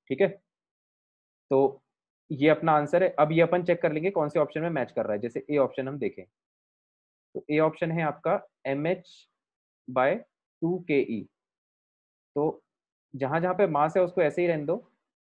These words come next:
जहां जहां पे Kinetic energy को लिखो हाफ एम वी स्क्वायर, ठीक है? और जहां जहां पे velocity है, वहां पर उसको mass से replace कर दो,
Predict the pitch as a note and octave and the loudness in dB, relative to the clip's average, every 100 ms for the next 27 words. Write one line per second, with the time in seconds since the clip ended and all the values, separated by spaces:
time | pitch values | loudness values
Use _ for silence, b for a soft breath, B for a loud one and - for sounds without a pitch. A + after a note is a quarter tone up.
0 | _ C3 C3 D#3+ F3+ F3+ F3+ F3+ F#3+ - | _ -4 -2 0 0 0 0 0 0 0
1 | - _ - C#3 D#3 F3 F3 E3 F3 F3 | -8 _ -2 2 2 0 0 -2 -2 -2
2 | D#3+ F#3 E3 C3+ D#3+ E3 _ - C#3 E3 | -2 -2 2 2 2 -2 _ -8 -6 -6
3 | G3+ _ _ B2 B2+ D3+ - - - D3+ | -10 _ _ -12 -8 -6 -8 -20 -4 0
4 | F3+ G3+ _ _ _ _ - - G#3 G#3 | 0 -2 _ _ _ _ -10 -4 -4 -4
5 | _ _ _ _ _ _ _ _ _ _ | _ _ _ _ _ _ _ _ _ _
6 | _ _ _ _ - D3+ E3 - C#3+ C#3 | _ _ _ _ 2 2 2 -4 -2 0
7 | F3 F#3+ G3+ G#3+ F3 D#3+ E3 F3 G3+ A3 | 2 2 2 2 2 2 0 -2 0 0
8 | E3+ E3+ G3+ F#3 - A3+ F#3 F3 F3+ G#3+ | 0 0 2 0 0 -2 2 0 0 -2
9 | F3 D#3 D#3 - A2+ G2+ | -2 -2 -2 0 -4 -4